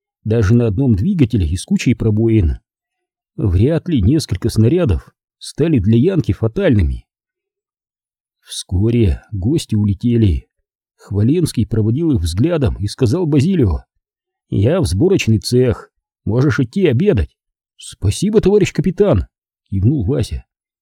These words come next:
«И ребят отыщи, тоже, небось, жрать хотят». Сборочным цехом советские специалисты называли между собой ангар, где собирались миги. Вьетнамским техникам столь тонкую работу не доверяли.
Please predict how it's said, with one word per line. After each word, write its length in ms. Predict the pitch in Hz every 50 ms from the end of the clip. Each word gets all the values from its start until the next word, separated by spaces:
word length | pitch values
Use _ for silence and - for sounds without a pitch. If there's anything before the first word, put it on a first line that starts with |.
| _ _ _
«И 140 | - - 107
ребят 400 | 107 123 123 120 139 143 135 -
отыщи, 720 | 123 123 131 - - - 135 135 131 117 87 71 - - _ _ _ _ _ _ _ -
тоже, 280 | 107 123 127 107 135
небось, 280 | 131 131 123 143 135 -
жрать 320 | - 95 117 135 135 -
хотят». 520 | - 127 113 - 131 120 113 104 - - - _ _ _ _ _ _ _ _ _ _ _ _ _ _ _ _ _ _ _ _ _ _ _ _ _ _ _ _ _
Сборочным 760 | - 92 78 78 69 76 101 107 104 101 - - - 98 95
цехом 540 | 92 - - 131 170 - - - 69 60 - _ _ _ _ _ _ _
советские 600 | - - - 107 101 120 156 143 - - - 127
специалисты 720 | - - - 113 - - 123 120 127 156 147 - - 127 117
называли 420 | 113 90 92 113 127 151 135 120
между 300 | 120 131 117 90 101 107
собой 340 | - - 110 110 143 151 131
ангар, 460 | 110 113 107 151 170 127 90 - - _ _ _ _ _ _ _
где 220 | 104 104 110 123
собирались 520 | - - 113 117 156 190 180 131 113 - -
миги. 460 | 147 208 202 151 80 73 65 - _ _ _ _ _ _ _ _ _ _ _ _ _ -
Вьетнамским 760 | 104 98 107 104 104 - 113 120 120 113 - - 117 104 92
техникам 500 | - 175 185 - - 127 107 - 101 95
столь 260 | - - 139 131 110
тонкую 380 | - 165 170 131 - 120 117 113
работу 340 | 135 139 - 135 - -
не 140 | 101 117 165
доверяли. 720 | 180 160 123 110 104 110 113 117 113 107 101 78 67 -